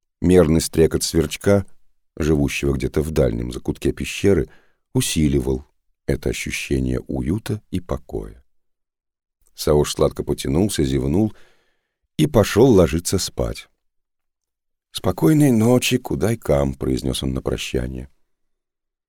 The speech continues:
«Что, уже ложишься?» «Дай-ка я тебе поиграю на сон грядущий». Старик достал из чехла свой варган.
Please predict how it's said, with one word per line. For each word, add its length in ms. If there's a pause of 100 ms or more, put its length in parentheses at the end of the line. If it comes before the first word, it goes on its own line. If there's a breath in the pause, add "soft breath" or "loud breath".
(640)
«Что, 440
уже 540 (560)
ложишься?» 600 (1700)
«Дай-ка 680
я 240
тебе 360
поиграю 800
на 140
сон 360
грядущий». 840 (680)
Старик 360
достал 400
из 60
чехла 420
свой 320
варган. 480